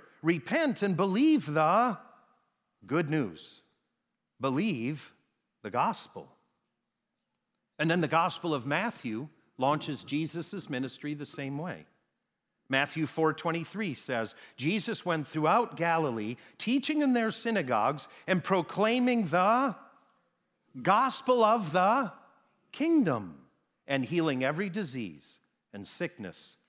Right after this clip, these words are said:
among the people." I have a question for you.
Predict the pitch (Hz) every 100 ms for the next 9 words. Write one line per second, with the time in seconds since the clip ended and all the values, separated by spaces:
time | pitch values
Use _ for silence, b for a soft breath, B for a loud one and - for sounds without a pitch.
0 | _ - 110 104 101 - 120 - 87 78
1 | _ _ _ _ _ _ _ _ _ _
2 | _ - 156 208 - 185 - - 113 -
3 | 127 165 120 104